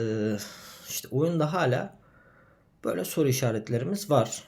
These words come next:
Zevk vermeyen bir oyun yine. Yani potansiyelimizin altında bir oyun. O, e, rahatsız ediyor beni aslında. Bir de, e, benim ya şimdi geçmişle çok da kıyaslamak da istemiyorum ama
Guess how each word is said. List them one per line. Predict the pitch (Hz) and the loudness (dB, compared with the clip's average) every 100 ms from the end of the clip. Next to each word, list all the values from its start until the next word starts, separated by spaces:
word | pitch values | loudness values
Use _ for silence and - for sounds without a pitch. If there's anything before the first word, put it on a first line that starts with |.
| _ _ | _ _
Zevk | 160 151 147 135 | 0 0 0 2
vermeyen | 127 110 95 87 82 | 2 2 -4 -6 -8
bir | 98 - | -10 -8
oyun | 92 85 80 | -10 -8 -10
yine. | 82 92 - - _ - - - _ _ - | -10 -8 -10 -14 _ -20 -20 -20 _ _ -6
Yani | 110 107 | -4 -4
potansiyelimizin | 127 127 143 147 147 135 127 131 147 156 | -4 -4 -2 0 0 0 2 0 0 0
altında | 113 98 120 110 110 | 0 -2 -4 -2 -2
bir | 92 | -4
oyun. | 85 87 160 - - - | -6 -8 -8 -10 -18 -4
O, | 117 107 - - | -2 -2 -8 -8
e, | 95 90 87 90 | -6 -6 -8 -8
rahatsız | 95 90 - - 85 | -8 -8 -8 -10 -10
ediyor | 85 82 | -10 -10
beni | 85 82 | -10 -10
aslında. | 85 - 92 92 202 - - _ - - - - - _ _ _ _ _ - | -8 -8 -10 -12 -14 -16 -20 _ -20 -20 -20 -20 -20 _ _ _ _ _ 0
Bir | 170 | 4
de, | 185 185 - 135 120 | 6 4 4 4 4
e, | 101 | 4
benim | 123 151 160 - - - - - - | 4 4 2 -6 -14 -16 -18 -18 -8
ya | 123 107 | -4 -4
şimdi | - 139 | -2 0
geçmişle | 131 143 147 160 151 - 131 | 2 2 2 0 -2 -2 -4
çok | 147 131 - 123 | -4 -8 -8 -8
da | 104 | -6
kıyaslamak | - 135 127 - 131 120 - | -2 -2 -2 -2 0 0 -4
da | - | -8
istemiyorum | - - 143 127 95 95 | -6 -4 -2 -2 -4 -6
ama | 151 120 - | -4 -4 -4